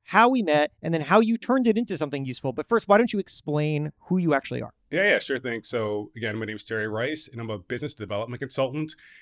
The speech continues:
Speaker 2: And that normally involves helping entrepreneurs make money, save time, and avoid burnout.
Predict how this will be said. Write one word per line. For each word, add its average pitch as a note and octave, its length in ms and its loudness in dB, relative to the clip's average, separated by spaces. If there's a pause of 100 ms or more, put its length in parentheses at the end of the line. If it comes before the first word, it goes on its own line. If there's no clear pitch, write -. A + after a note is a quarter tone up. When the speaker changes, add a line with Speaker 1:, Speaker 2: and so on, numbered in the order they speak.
(160)
Speaker 2:
And C3+ 240 0
that D3 100 0
normally D3+ 320 -2
involves B2+ 380 -2
helping A#2 320 -6
entrepreneurs A2 840 -6
make B2 220 -4
money, A2 360 -6
save F#2+ 300 -8
time, F#2 220 -10
and F2 80 -16
avoid E2+ 280 -14
burnout. C3+ 420 -4